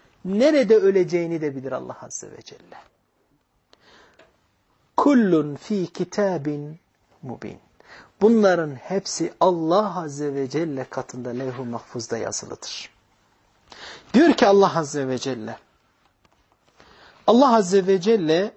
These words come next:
bütün rızıkları yeryüzünü yarattığı zaman taksim ediyor Subhanahu ve Teala. Fussilet suresi onuncu ayeti kerimesinde buyuruyor ki, "وَجَعَلَ ف۪يهَا رَوَاسِيَ مِنْ فَوْقِهَا."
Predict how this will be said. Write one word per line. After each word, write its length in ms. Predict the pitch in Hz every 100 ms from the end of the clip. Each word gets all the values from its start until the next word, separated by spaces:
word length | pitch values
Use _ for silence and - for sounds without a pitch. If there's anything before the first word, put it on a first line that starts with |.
| _ _ _ _ _ -
bütün 500 | 208 - 320 240 170
rızıkları 920 | 165 143 151 - 143 139 165 220 240 - _ _ _ 156
yeryüzünü 880 | 156 269 262 180 156 160 151 139 160
yarattığı 540 | 196 185 - 214 196
zaman 320 | 160 160 185
taksim 540 | 170 160 - - 156 127
ediyor 440 | 110 113 - -
Subhanahu 500 | - 120 - 104 110
ve 40 | -
Teala. 380 | - - - - _ _ _ _ _ - - - -
Fussilet 580 | 214 208 240 277 311
suresi 640 | - 202 170 156 190 196 -
onuncu 420 | 175 196 214 196
ayeti 400 | 233 190 180 185
kerimesinde 720 | - 175 170 165 - 170 160
buyuruyor 380 | 147 151 170 220
ki, 340 | 190 - 170 170 _ _ _ _ - _ -
"وَجَعَلَ 560 | 190 185 240 233 226
ف۪يهَا 560 | 220 269 254 196 220 202
رَوَاسِيَ 760 | 185 190 254 262 233 - 214 202
مِنْ 220 | 202 190
فَوْقِهَا." 680 | - 240 220 - 151 127